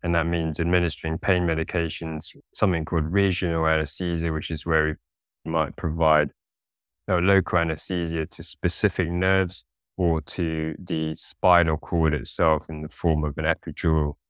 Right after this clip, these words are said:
or a spiral. And we'll be making sure that actually in that post-operative period, the pain from the procedure, if, if there is any,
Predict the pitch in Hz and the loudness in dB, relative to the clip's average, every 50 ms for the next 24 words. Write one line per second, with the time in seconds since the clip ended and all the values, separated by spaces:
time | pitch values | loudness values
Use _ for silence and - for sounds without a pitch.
0 | _ _ _ _ - 85 80 78 73 - - - - - 82 80 78 76 73 73 | _ _ _ _ -4 -2 -2 -2 -2 -4 -6 -6 0 2 4 4 4 2 0 -2
1 | 73 - _ _ _ _ _ _ _ _ _ _ _ _ _ _ - 104 90 87 | -6 -10 _ _ _ _ _ _ _ _ _ _ _ _ _ _ -4 -2 0 0
2 | 82 80 82 82 80 80 - _ _ _ _ _ - - 85 78 78 65 - _ | 0 0 -2 -2 -2 -4 -6 _ _ _ _ _ -6 -4 -4 -4 -4 -6 -10 _
3 | _ _ - 98 92 90 87 - - 80 - - 92 82 78 78 76 78 65 67 | _ _ 0 2 2 2 2 0 -4 -4 0 2 4 4 4 4 4 2 2 2
4 | 85 82 80 - - 85 82 80 82 80 78 - - - - 101 90 82 - - | 2 0 0 -2 -4 -4 -4 -4 -2 -2 -2 -2 -4 -2 0 2 2 2 2 2
5 | 107 98 - - 95 - - 80 - - - 95 87 85 80 78 78 76 - _ | 0 0 2 0 -4 -4 -4 -6 -6 -2 2 4 4 4 4 2 2 0 -2 _
6 | _ _ _ _ _ _ _ _ _ _ _ - 76 - - - 95 87 82 80 | _ _ _ _ _ _ _ _ _ _ _ -8 -8 -6 0 0 2 2 2 0
7 | 80 - - 85 80 78 78 73 - - 85 - - 90 82 78 76 - 80 76 | -2 -4 -4 -4 -4 -2 -4 -6 -6 -6 -8 -6 -4 -4 -4 -4 -4 -4 -4 -4
8 | 78 - - 90 90 - _ _ - 95 85 85 - - 78 76 78 85 87 82 | -4 -4 -4 -6 -6 -6 _ _ -4 -2 -2 -2 -2 -2 -2 0 0 0 0 0
9 | 80 76 76 76 76 | 0 -2 -2 -4 -6